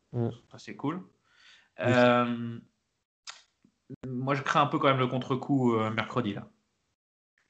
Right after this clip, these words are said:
Speaker 2: Pas, c'est, c'est un peu le risque. Euh, qu'est-ce qu'on nous dit là ? Allez, je reprends un petit peu de commentaires. Euh, ils ont eu plus de temps pour préparer le match Rennes avec ce qui s'est passé à la commanderie. Bah oui, ils ont pas joué ce week-end, Rennes, donc ils ont... ils seront un peu moins fatigués.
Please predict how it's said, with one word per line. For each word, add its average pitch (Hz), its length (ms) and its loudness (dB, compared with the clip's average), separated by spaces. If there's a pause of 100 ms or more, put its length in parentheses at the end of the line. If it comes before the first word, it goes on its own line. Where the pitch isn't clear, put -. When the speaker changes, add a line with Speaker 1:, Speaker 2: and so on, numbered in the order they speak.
Speaker 2:
Pas, 104 680 -4 (1040)
c'est, - 320 -8
c'est - 100 0
un 131 80 4
peu 147 120 4
le 139 60 10
risque. 123 260 4 (380)
Euh, 151 640 6 (120)
qu'est-ce 170 140 -4
qu'on 185 140 4
nous 185 120 6
dit 185 180 4
là ? 180 160 8
Allez, 175 220 8
je 165 100 -2
reprends 170 260 0
un 160 40 2
petit - 160 -6
peu 165 120 0
de 156 60 -2
commentaires. 165 680 6
Euh, 165 300 10
ils 151 160 4
ont 156 80 2
eu - 20 -4
plus 170 160 -4
de 175 60 2
temps 185 160 4
pour 180 100 -4
préparer 165 280 6
le 160 60 4
match 160 200 2
Rennes 175 320 6
avec 139 280 2
ce - 80 -12
qui 160 120 -12
s'est 147 160 -2
passé 147 220 6
à 170 60 8
la 147 80 6
commanderie. 143 460 4
Bah 120 140 6
oui, 156 60 6
ils 135 100 0
ont 120 40 -4
pas - 140 0
joué 165 140 -2
ce 160 120 -10
week-end, 151 260 -2
Rennes, 123 220 2
donc 107 200 -10
ils 117 160 -10
ont... 113 260 -4
ils 107 80 -4
seront 120 180 -4
un 120 40 -2
peu 131 100 -2
moins 135 140 2
fatigués. 123 540 -2